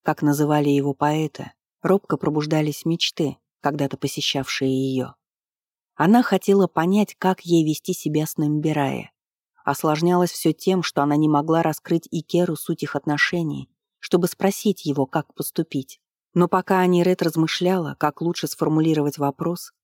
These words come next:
жрец вдруг нежно взял ее за руку и вложил что-то ей в ладонь. Царевна удивленно посмотрела на него и перевела взгляд на отполированный кусочек бирюзы, так похожий на тот, что она когда-то в порыве чувств подарила Икеру,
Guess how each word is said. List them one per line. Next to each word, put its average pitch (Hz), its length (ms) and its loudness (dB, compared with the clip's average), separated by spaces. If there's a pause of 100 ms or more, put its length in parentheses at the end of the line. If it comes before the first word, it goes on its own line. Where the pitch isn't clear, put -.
(200)
жрец 180 400 4
вдруг 175 300 0
нежно 180 320 2
взял 165 320 2
ее 160 200 0
за 180 220 0
руку - 380 -8 (260)
и 165 80 0
вложил 185 400 2
что-то - 360 -4
ей 143 200 0
в 147 80 -8
ладонь. 139 440 -4 (560)
Царевна 151 460 0
удивленно 143 480 0
посмотрела 143 640 -2
на 156 100 0
него 127 360 -2 (380)
и 156 100 2
перевела 151 480 0
взгляд 156 440 -4
на 147 120 0
отполированный 143 680 -2
кусочек 143 460 -6
бирюзы, 147 560 -4 (460)
так 202 220 0
похожий 160 460 -2
на 151 160 0
тот, - 320 -8 (340)
что - 220 0
она 170 240 2
когда-то 156 480 -4
в - 80 -18
порыве 139 380 0
чувств - 420 -10
подарила 147 440 0
Икеру, 131 600 -2